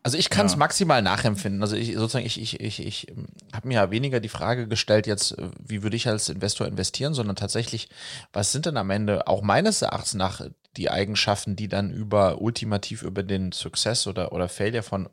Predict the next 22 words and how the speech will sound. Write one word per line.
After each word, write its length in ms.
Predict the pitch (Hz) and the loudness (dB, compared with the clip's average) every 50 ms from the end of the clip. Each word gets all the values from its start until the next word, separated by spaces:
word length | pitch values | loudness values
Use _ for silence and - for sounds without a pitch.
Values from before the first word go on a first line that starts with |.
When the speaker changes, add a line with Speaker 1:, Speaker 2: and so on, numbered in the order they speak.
| - - - | -14 -14 -14
Speaker 1:
wenn 220 | - 107 98 92 | -12 -8 -6 -4
du 60 | 92 | -2
eine 120 | 92 92 - | -2 -4 -4
Company 460 | - - 120 127 131 117 107 101 - - - - - - - _ _ - | -6 -6 -4 -4 -2 -2 -2 -4 -6 -8 -20 -20 -20 -20 -20 _ _ -4
baust, 520 | - 90 90 101 104 98 - - - - _ _ - | 2 4 4 4 4 0 -2 -4 -6 -10 _ _ 0
ausmachen. 500 | - 95 107 117 - - 131 131 131 131 | 2 2 2 2 0 -2 -2 -4 -4 -4
Und 140 | - 117 - | -8 0 0
da 60 | 117 | 2
muss 320 | 107 117 139 170 - - - | 2 2 0 0 0 0 0
man 160 | 127 110 95 | -2 -2 0
schon 320 | - - 117 123 151 170 | 0 4 4 4 4 2
sagen, 460 | 165 143 113 107 123 147 170 180 156 | 2 4 4 4 4 2 2 0 -2
ja, 360 | 110 101 87 90 110 135 151 147 | 0 2 2 2 2 2 2 0
neben 220 | 127 120 117 113 | 0 0 0 0
den 120 | 107 104 | -2 0
ganzen 280 | 107 117 135 - - 113 | 0 0 0 0 -4 -4
Soft 340 | - - 160 156 151 - - | -2 2 2 2 0 2 -2
Skills 560 | - - - - 131 131 127 127 123 120 - | -2 -2 0 2 2 4 4 2 0 0 -4
und 160 | 113 110 92 | -6 -6 -4
man 140 | - 107 110 | -4 -4 -2
muss, 160 | 113 113 - | -2 -2 -2
äh, 180 | - - 104 | -2 -2 -4